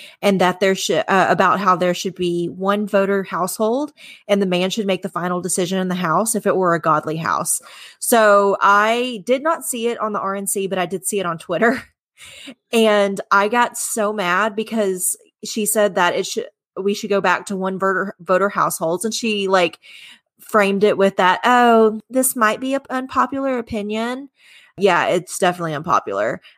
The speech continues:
And then someone said, "What if the husband is Republican and the wife is a Democrat?" And she said that if they were a godly household, the wife would hold the husband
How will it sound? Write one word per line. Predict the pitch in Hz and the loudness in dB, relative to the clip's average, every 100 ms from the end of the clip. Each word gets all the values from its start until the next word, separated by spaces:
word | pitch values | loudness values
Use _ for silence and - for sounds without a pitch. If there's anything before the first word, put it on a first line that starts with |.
| - - | -8 0
And | 202 | 2
then | 202 | 2
someone | 240 233 226 | 2 2 0
said, | 233 202 | 4 2
"What | 180 202 208 | 4 2 2
if | - 202 196 196 - | 2 4 4 0 -4
the | 196 | -4
husband | 202 196 196 202 | 0 -2 -2 -4
is | 190 | -4
Republican | 180 180 175 190 190 180 180 | -6 -6 -4 -4 -4 -6 -4
and | 185 | -4
the | 180 | -4
wife | 160 160 - | 0 0 0
is | 165 | -4
a | 165 | -4
Democrat?" | 220 302 302 175 170 156 - | -2 -4 -2 0 2 2 0
And | 185 | -6
she | - 196 | -4 -4
said | - 190 | 0 0
that | 185 165 | 0 0
if | 185 - | -2 -2
they | 180 | -2
were | 165 147 | 0 -2
a | 165 | 2
godly | 180 220 262 233 | 4 4 2 0
household, | 175 165 170 160 156 160 _ - - - | 0 -2 -2 -2 -2 -4 _ -20 -20 -4
the | 196 | 0
wife | 175 185 190 | 2 0 -2
would | 214 | -4
hold | 202 180 | -2 -4
the | 185 | -4
husband | 190 175 165 180 170 170 165 | -2 -2 -2 -6 -6 -6 -10